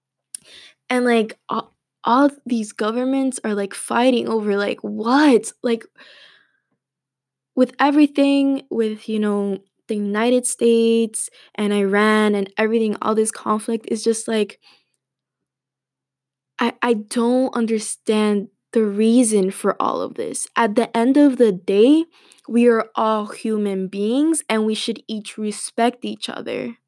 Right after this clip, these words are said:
So for me to sit here and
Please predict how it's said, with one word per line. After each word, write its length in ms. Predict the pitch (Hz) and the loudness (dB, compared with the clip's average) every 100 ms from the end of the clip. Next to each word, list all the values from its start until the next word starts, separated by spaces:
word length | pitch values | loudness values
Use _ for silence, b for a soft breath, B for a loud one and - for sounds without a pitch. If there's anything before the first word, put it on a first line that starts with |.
| _ _ _ _ _ _ _ _ _ B B B B B | _ _ _ _ _ _ _ _ _ B B B B B
So 340 | - - 277 | -6 4 4
for 200 | 262 277 | 4 2
me 260 | 254 302 370 - | 4 4 4 4
to 140 | 285 | 2
sit 360 | 247 - 262 269 | 2 0 2 0
here 600 | - 214 202 196 196 208 _ _ _ _ _ _ _ _ _ _ _ _ | -2 -4 -2 -2 -4 -8 _ _ _ _ _ _ _ _ _ _ _ _
and 540 | 254 233 226 226 214 | 0 2 2 0 -2